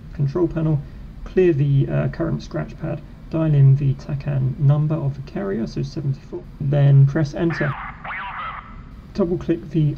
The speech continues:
on switch and then click the tacan button on the left digital display to s-, display the tacan data on your hud.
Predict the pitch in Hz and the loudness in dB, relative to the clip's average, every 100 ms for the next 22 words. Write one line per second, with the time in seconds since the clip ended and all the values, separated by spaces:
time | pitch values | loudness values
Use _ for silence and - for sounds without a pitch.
0 | - 196 185 - - - - - - - | -2 -4 -2 -4 -6 -8 -16 -16 -10 0
1 | 143 147 139 135 - 160 143 135 - - | 2 4 4 4 0 0 4 4 4 -4
2 | 185 175 - - 139 180 180 160 139 - | -4 -4 -6 -10 -8 -4 -4 -4 -4 -10
3 | - 185 139 160 143 139 - - 190 - | -12 -8 -6 -2 0 0 -2 -4 -6 -4
4 | 147 143 139 143 165 - 147 - 151 - | 2 4 4 2 -2 -2 -2 0 -4 -4
5 | - 214 185 - - - - - - 170 | -2 0 -2 -6 -14 -14 -16 -10 -2 2
6 | 139 - - - - 151 - 165 143 151 | 4 2 -4 -14 -6 -4 4 6 6 2
7 | 135 185 147 147 143 143 - 156 147 135 | -2 -4 0 2 2 2 0 0 4 6
8 | 139 160 | 4 0